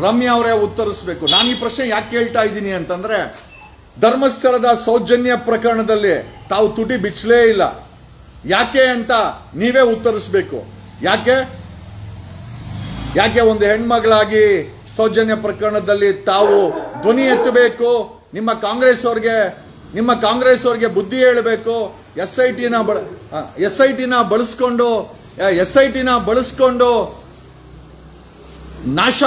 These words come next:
ಮಾಡಕೊಟ್ಟಿರೋ ನಿಮ್ಮ ಕಾಂಗ್ರೆಸ್ ಸರ್ಕಾರದ ನಡೆಯನ್ನ ಪ್ರಶ್ನೆ ಮಾಡಬೇಕು. ಹದಿಮೂರು ವರ್ಷದಿಂದ ಸೌಜನ್ಯ ಪ್ರಕರಣ ಜೀವಂತವಾಗಿದೆ, ಆ ಪ್ರಕರಣಕ್ಕೆ ಒಂದು ನ್ಯಾಯ ಕೊಡಿಸ್ಬೇಕು ಅಂತ ಒಂದು ಹೆಣ್ಮಗಳಾಗಿ,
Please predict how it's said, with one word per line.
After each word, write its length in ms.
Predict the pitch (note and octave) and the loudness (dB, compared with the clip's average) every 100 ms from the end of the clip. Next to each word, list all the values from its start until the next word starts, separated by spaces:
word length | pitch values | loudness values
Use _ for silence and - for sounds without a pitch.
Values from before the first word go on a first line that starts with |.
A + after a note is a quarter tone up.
| C4 | 2
ಮಾಡಕೊಟ್ಟಿರೋ 1040 | A#3 A#3+ A#3+ A#3 A3+ A#3 A#3 A#3 G#3+ E3 - - - - | 0 0 0 0 -2 -2 -2 2 2 0 -6 -20 -18 -6
ನಿಮ್ಮ 220 | G#3+ A#3 A3+ G#3 D3 - - | -4 0 0 -2 -4 -12 -4
ಕಾಂಗ್ರೆಸ್ 440 | G3+ A#3+ B3+ B3 A#3+ | 0 2 4 2 0
ಸರ್ಕಾರದ 560 | A3+ G#3 A#3 A3+ A3+ | -4 -2 0 0 0
ನಡೆಯನ್ನ 540 | A3 F#3+ G#3 B3+ B3+ B3 | 0 0 2 4 2 0
ಪ್ರಶ್ನೆ 460 | A3+ - A3 A3 C4 | -4 -4 -8 -4 -4
ಮಾಡಬೇಕು. 840 | B3 A#3+ A#3 A3+ A3+ A#3+ A#3+ - - - | -2 -2 0 -2 -2 -2 -2 -6 -12 -4
ಹದಿಮೂರು 420 | G3 D4 D4+ C#4+ | 0 4 4 4
ವರ್ಷದಿಂದ 520 | C4+ A#3+ C4+ C4+ C4 B3+ A#3+ A3+ | 2 0 -4 -4 0 2 2 0
ಸೌಜನ್ಯ 400 | A3 A#3 B3 B3+ | -2 -2 0 -2
ಪ್ರಕರಣ 400 | A3+ A#3 A#3 A#3 | -4 -4 -4 -4
ಜೀವಂತವಾಗಿದೆ, 1120 | F#3 A3+ A#3+ A#3 A3+ A3+ A3 A3 G#3+ F3+ - - _ _ _ _ | -4 -4 -2 -2 2 2 2 2 0 0 -4 -16 _ _ _ _
ಆ 100 | - | -2
ಪ್ರಕರಣಕ್ಕೆ 580 | B3 A#3+ A3+ C4+ C4 A3+ | 0 0 0 2 2 2
ಒಂದು 260 | B3 A#3+ A3+ | 0 2 0
ನ್ಯಾಯ 320 | G3+ A#3 C4+ | 0 2 2
ಕೊಡಿಸ್ಬೇಕು 600 | B3 A#3+ A3+ A3+ A#3 A#3 | 2 -2 -2 -2 0 -2
ಅಂತ 180 | A3+ A3 | -2 -2
ಒಂದು 300 | A3 G#3 G#3 | -2 0 0
ಹೆಣ್ಮಗಳಾಗಿ, 1000 | G#3+ A#3 A#3+ A3 G#3+ G#3 G#3+ G#3+ - - | 0 0 0 2 2 2 0 -2 -4 -10